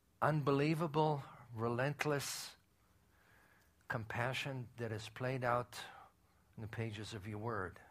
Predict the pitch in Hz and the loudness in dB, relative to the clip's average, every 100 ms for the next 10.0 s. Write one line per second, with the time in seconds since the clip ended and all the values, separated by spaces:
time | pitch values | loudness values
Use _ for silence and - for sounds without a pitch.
0 | _ _ _ _ _ _ _ _ _ _ | _ _ _ _ _ _ _ _ _ _
1 | _ _ _ _ _ _ _ _ _ - | _ _ _ _ _ _ _ _ _ -12
2 | 113 113 120 131 120 123 107 107 110 107 | -4 -4 -4 -2 0 0 -4 -6 -6 -6
3 | 107 - - _ _ _ _ _ _ _ | -10 -18 -20 _ _ _ _ _ _ _
4 | _ _ _ _ _ _ _ _ _ - | _ _ _ _ _ _ _ _ _ -4
5 | 113 127 135 - - - - _ _ _ | 0 2 0 -6 -8 -10 -12 _ _ _
6 | _ _ _ _ _ _ - 101 - 117 | _ _ _ _ _ _ -12 -10 -6 -6
7 | 113 113 127 - 147 135 120 107 101 104 | -6 -6 -6 -4 -2 0 2 2 2 0
8 | 101 110 104 107 101 101 - - 104 104 | -4 -6 -6 -6 -4 -4 -6 -10 -8 -4
9 | 107 104 107 95 98 92 - 107 98 95 | -4 -4 -4 -4 -6 -10 -8 -6 -6 -8